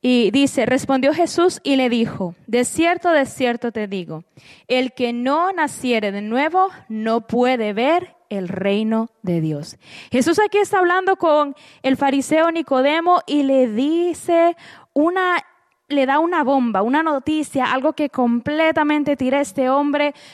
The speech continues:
fuera de base. ¿Y por qué eso es tan importante? Porque Nicodemo realmente no era cualquier persona. Nicodemo era un fariseo, era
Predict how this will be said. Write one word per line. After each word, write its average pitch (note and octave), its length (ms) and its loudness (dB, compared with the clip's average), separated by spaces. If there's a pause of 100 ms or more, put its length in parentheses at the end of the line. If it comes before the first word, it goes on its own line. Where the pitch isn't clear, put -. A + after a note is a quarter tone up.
(100)
fuera C4+ 380 0
de A#3+ 140 0
base. F#3+ 400 -4 (320)
¿Y C#4 100 -8
por D4+ 180 -4
qué E4 100 -6
eso F4 120 -6
es F#4+ 100 -8
tan G4 200 0
importante? F4+ 580 -2
Porque B3 480 -4
Nicodemo C#4+ 840 0 (440)
realmente E4 520 0
no F4 200 2
era F#4+ 320 0
cualquier G#3+ 380 -4
persona. D#3+ 580 -10 (340)
Nicodemo D4 520 2
era F4+ 100 2
un F4+ 80 0
fariseo, C#4 800 0
era E4 420 0